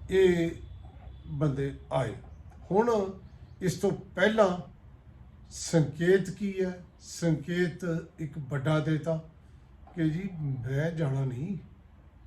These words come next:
ਜੇ ਮੈਂ ਜਾਣਾ ਹੁੰਦਾ ਤਾਂ ਮੈਂ ਕੋਰ ਕਮੇਟੀ ਥੋੜ੍ਹੀ ਭੰਗ ਕਰਨੀ ਸੀ। ਇੱਕ ਦਿਨ ਪਹਿਲਾਂ ਕੋਰ ਕਮੇਟੀ ਭੰਗ ਕਰਤੀ। ਤੇਈ ਜੁਲਾਈ ਨੂੰ ਕੋਰ ਕਮੇਟੀ ਭੰਗ ਕੀਤੀ ਹੈ, ਚੌਵੀ ਨੂੰ ਆਉਣਾ ਸੀ। ਤੇਈ ਜੁਲਾਈ ਨੂੰ ਕੋਰ ਕਮੇਟੀ ਭੰਗ ਕਰਨ ਦਾ ਕੀ ਮਤਲਬ ਸੀ?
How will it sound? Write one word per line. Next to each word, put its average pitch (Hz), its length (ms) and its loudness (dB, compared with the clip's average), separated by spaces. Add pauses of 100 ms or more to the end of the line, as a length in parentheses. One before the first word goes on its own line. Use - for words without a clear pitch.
(560)
ਜੇ 143 460 -2
ਮੈਂ 156 400 -2
ਜਾਣਾ 165 300 2
ਹੁੰਦਾ 175 640 2
ਤਾਂ 185 80 -2
ਮੈਂ 175 160 0
ਕੋਰ 165 240 -2
ਕਮੇਟੀ 180 320 -2
ਥੋੜ੍ਹੀ 151 260 -4
ਭੰਗ 220 220 0
ਕਰਨੀ 190 320 0
ਸੀ। 196 220 -10 (500)
ਇੱਕ 262 280 0
ਦਿਨ 202 260 4
ਪਹਿਲਾਂ 147 440 -4 (160)
ਕੋਰ 175 200 0
ਕਮੇਟੀ 139 340 -6
ਭੰਗ 131 240 -8
ਕਰਤੀ। - 340 -16 (920)
ਤੇਈ 208 380 2
ਜੁਲਾਈ 220 420 6
ਨੂੰ 202 480 0
ਕੋਰ 185 280 0
ਕਮੇਟੀ 185 300 -4
ਭੰਗ 160 280 -4
ਕੀਤੀ 156 300 -8
ਹੈ, 240 60 -4
ਚੌਵੀ 170 360 -2
ਨੂੰ 160 160 -2
ਆਉਣਾ 117 180 -10
ਸੀ। - 200 -18 (540)
ਤੇਈ 202 260 0
ਜੁਲਾਈ 214 280 2
ਨੂੰ 208 200 -6
ਕੋਰ 196 280 -2
ਕਮੇਟੀ 202 240 -6
ਭੰਗ 190 280 -2
ਕਰਨ 156 220 -2
ਦਾ 165 80 -4
ਕੀ 170 180 -8
ਮਤਲਬ 156 340 -10
ਸੀ? - 180 -18